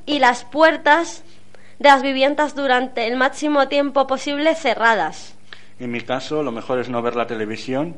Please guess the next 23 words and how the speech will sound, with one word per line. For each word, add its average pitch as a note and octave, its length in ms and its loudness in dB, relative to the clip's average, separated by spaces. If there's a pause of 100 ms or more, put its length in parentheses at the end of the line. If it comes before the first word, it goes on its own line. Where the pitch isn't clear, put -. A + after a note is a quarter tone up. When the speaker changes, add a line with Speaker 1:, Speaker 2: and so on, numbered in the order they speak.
(160)
Speaker 2:
y B2 60 -6
aún B2+ 140 4
menos C3+ 260 0
escuchar A2 360 -6
la G#2 100 -6
cope F#2 320 -12 (120)
o G#2+ 80 -12
Intereconomía. F#2+ 540 -14 (1700)
Speaker 1:
En, D4+ 180 8
en, C4 580 4
en C4+ 140 4
mi C4 140 4
caso, D#4+ 380 4
también, D4+ 540 2
otro C#4 220 2
consejo D4 720 0
es C#4 180 2
renovar D4+ 560 6 (100)
el C#4 160 2
aire D#4+ 480 2 (360)
por C4+ 180 4
la B3 220 6
tarde-noche. B3 840 2